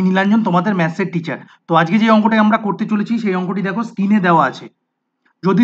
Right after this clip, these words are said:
দুটি সংখ্যা এক্স and ওয়াই এর মধ্য সমানুপাতি সিক্স এবং তৃতীয় সমানুপাতি ফর্টি এইট হয়, তবে সংখ্যা দুটি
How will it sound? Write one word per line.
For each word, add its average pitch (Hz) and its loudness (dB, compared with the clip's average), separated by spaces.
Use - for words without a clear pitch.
দুটি 220 4
সংখ্যা 196 0
এক্স - -4
and 220 4
ওয়াই 165 0
এর 277 -2
মধ্য 175 0
সমানুপাতি 202 0
সিক্স 247 2
এবং 190 2
তৃতীয় 220 4
সমানুপাতি 180 0
ফর্টি 185 0
এইট 226 2
হয়, 170 0
তবে 202 2
সংখ্যা 190 -2
দুটি 214 0